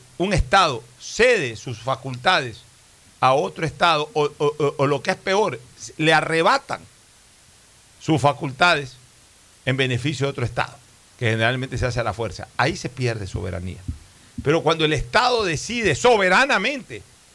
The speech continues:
llegar a un acuerdo de esta naturaleza, no se pierde soberanía, se está actuando con soberanía. La soberanía de decidir. La soberanía no es otra cosa que la capacidad de decidir de manera absolutamente libre y voluntaria.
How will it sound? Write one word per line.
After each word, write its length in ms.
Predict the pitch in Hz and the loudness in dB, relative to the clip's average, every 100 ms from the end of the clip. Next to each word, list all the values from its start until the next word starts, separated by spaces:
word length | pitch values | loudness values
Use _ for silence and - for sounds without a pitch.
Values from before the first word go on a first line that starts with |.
| _ - | _ -6
llegar 360 | 127 156 214 | 0 2 2
a 20 | |
un 100 | 226 | 0
acuerdo 280 | 196 143 226 | -6 -4 -4
de 40 | 214 | 0
esta 140 | 190 | 0
naturaleza, 560 | 185 175 170 208 190 180 | 0 0 0 2 2 0
no 100 | 196 | 0
se 120 | 208 | -2
pierde 300 | 202 226 214 | 0 0 0
soberanía, 540 | 185 175 156 214 220 160 - 156 | 0 0 0 0 -2 -2 -12 -4
se 100 | 160 | -4
está 120 | 190 | -2
actuando 340 | 202 254 262 277 | -2 -2 0 0
con 140 | 226 | -2
soberanía. 680 | 170 190 165 170 302 262 - - - _ - 160 | 0 4 4 2 -2 -4 -4 -10 -20 _ -8 2
La 160 | 208 | 4
soberanía 540 | 202 226 214 202 254 311 | 4 4 4 2 4 4
de 160 | 302 | 4
decidir. 640 | 254 226 175 233 359 302 113 - - - - - - - _ - - _ - - - _ _ _ - | 4 2 -2 0 0 -2 -8 -14 -20 -20 -20 -20 -20 -20 _ -20 -20 _ -20 -20 -20 _ _ _ 2
La 160 | 220 | 4
soberanía 520 | 220 247 233 233 302 | 4 4 4 2 0
no 100 | 294 | 2
es 60 | 269 | 4
otra 160 | 277 262 | 2 0
cosa 240 | 277 269 | 0 -2
que 80 | 277 | 0
la 100 | 240 | -2
capacidad 480 | - 220 175 185 233 | -2 -4 -6 -2 2
de 140 | 302 294 | 4 4
decidir 600 | 254 - 214 311 311 117 - - _ _ _ _ _ | 0 -4 -2 -2 -2 -4 -16 -20 _ _ _ _ _
de 100 | - | 2
manera 280 | 202 202 269 | 4 4 4
absolutamente 640 | 277 190 262 262 277 269 233 | 2 0 -2 -2 -4 -2 0
libre 300 | 262 285 269 | 0 -2 0
y 20 | |
voluntaria. 640 | 247 220 208 - 294 165 | 0 0 0 0 0 -4